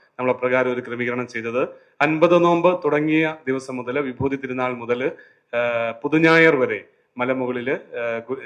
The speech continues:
രാത്രിയിൽ കുരിശിന്റെ വഴി ചൊല്ലി കയറുന്നതിന് വേണ്ടിയിട്ട് ലൈറ്റ് സൗകര്യം നമ്മൾ ക്രമീകരിച്ചിട്ടുണ്ട്. അതുപോലെ നാൽപതാം വെള്ളി മുതൽ, ഏഹ്, രാത്രിയിലും പകലും ഒരുപോലെ മലമുകളിലും മലയടിവാരത്തിലും എല്ലാം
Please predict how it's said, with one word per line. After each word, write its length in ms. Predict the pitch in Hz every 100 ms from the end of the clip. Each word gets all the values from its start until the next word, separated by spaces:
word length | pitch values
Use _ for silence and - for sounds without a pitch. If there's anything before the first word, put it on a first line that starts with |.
| 120
രാത്രിയിൽ 460 | 135 143 151 165 185
കുരിശിന്റെ 400 | 139 127 127 131
വഴി 200 | 131 127
ചൊല്ലി 240 | 123 120
കയറുന്നതിന് 420 | 117 117 120 123
വേണ്ടിയിട്ട് 420 | 120 120 113 139 180 _ _ -
ലൈറ്റ് 220 | 123 131
സൗകര്യം 340 | 127 123 123
നമ്മൾ 160 | 120 120
ക്രമീകരിച്ചിട്ടുണ്ട്. 760 | 113 117 120 127 123 113 101 90 _ _ _ _
അതുപോലെ 320 | 139 143 147
നാൽപതാം 460 | 170 143 139 143 139
വെള്ളി 140 | 139
മുതൽ, 280 | 139 131 135
ഏഹ്, 840 | 196 - _ _ - 123 123 123
രാത്രിയിലും 480 | 131 131 135 139 135
പകലും 320 | 131 135 131
ഒരുപോലെ 380 | 127 127 135 143
മലമുകളിലും 720 | 135 127 123 127 131 139 185
മലയടിവാരത്തിലും 680 | 131 127 123 123 123 123 127
എല്ലാം 280 | 123 127 135